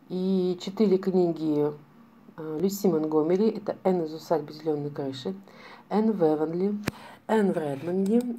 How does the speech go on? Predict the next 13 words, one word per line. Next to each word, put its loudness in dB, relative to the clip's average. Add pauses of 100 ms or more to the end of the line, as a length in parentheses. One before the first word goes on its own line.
(100)
и -2 (100)
также 0
«Энн 0
в -12
Саммерсайде». -6 (640)
Ну, 6
об 4
этих -6
книгах -4
я 2
расскажу -12
позже, 2
когда 0